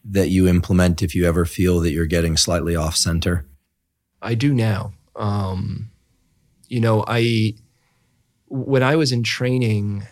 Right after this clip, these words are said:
Speaker 2: I, I actually remember in my second year, so m-, most neurosurgery programs, when you're a junior resident, in some ways that's your toughest year. N-, not in every way. Um, it, it, it is your toughest year because it's, you're, you're young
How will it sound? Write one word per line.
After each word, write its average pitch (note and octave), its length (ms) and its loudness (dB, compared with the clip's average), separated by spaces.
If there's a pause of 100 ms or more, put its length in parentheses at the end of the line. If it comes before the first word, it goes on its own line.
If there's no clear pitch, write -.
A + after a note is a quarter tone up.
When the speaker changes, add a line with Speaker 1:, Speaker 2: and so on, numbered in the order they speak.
(220)
Speaker 2:
I, A2 120 -2
I A#2 160 -4
actually C3 280 -2
remember A2+ 800 2
in A2 180 -2
my G#2 560 -2 (920)
second - 480 -2
year, F2+ 340 -4 (140)
so A2 440 2 (300)
m-, - 140 -16 (140)
most D#3+ 420 2
neurosurgery A2+ 480 -2
programs, G2 500 -4
when G2+ 100 -4
you're G2 140 -4
a F#2+ 60 -6
junior G2+ 340 -2
resident, F#2+ 560 -8 (640)
in C3 120 -2
some C#3+ 220 4
ways A2+ 180 2
that's G#2 220 -6
your G#2 80 -6
toughest G2 420 -8
year. F2+ 280 -12 (120)
N-, C#3 120 -6
not D#3+ 160 2
in C3+ 80 0
every G#2+ 220 -2
way. F#2 260 -14 (120)
Um, G2+ 480 -8 (1160)
it, - 200 -4
it, B2 160 -2
it C3 120 4
is E3 300 2
your B2 140 -4
toughest A2+ 280 0
year C#3 100 -2
because A2 220 -2
it's, G#2 140 -6
you're, G2+ 140 -4
you're G#2 180 -4
young G2 340 -2